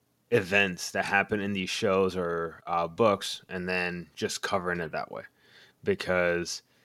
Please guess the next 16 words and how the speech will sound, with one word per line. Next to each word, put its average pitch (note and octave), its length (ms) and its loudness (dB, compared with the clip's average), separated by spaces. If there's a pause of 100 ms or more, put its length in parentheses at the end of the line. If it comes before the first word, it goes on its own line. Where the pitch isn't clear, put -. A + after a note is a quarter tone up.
(400)
um, E2+ 540 2 (460)
this G2+ 320 6
way B2 160 10
we're G#2+ 180 8
just G2+ 180 2
hitting A2 260 4
on F#2+ 120 4
the F2+ 80 -2
big G2+ 240 0
stuff - 320 2
that F#2+ 100 2
we, F2+ 320 -4
as F#2+ 320 2
we F#2+ 180 -2
see A#2+ 300 2
it, - 200 2